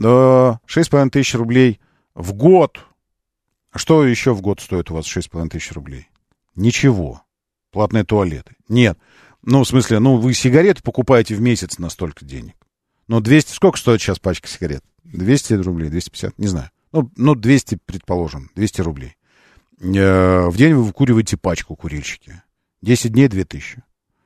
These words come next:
Тридцать дней — шесть тысяч. Всё. Вы выкуриваете в месяц шесть тысяч рублей, а здесь за весь проезд.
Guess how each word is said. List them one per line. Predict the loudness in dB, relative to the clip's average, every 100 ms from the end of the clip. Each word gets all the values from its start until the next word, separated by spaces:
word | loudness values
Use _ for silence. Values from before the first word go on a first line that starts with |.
| _ _ _ _ -4
Тридцать | -2 0 -2
дней — | 2 4 4 2 -6 _ _
шесть | -8 -6 -6
тысяч. | -12 -20 -20 _
Всё. | -14 -12 -14 0
Вы | 2
выкуриваете | 2 2 2 4 4 2
в | 0
месяц | 2 2 0 -8 -14 _
шесть | -2 0 0
тысяч | -2 -4
рублей, | -6 -6 -6 -8 -8
а | -6
здесь | 0 0
за | 2 2
весь | 2 -2
проезд. | -6 -8 -10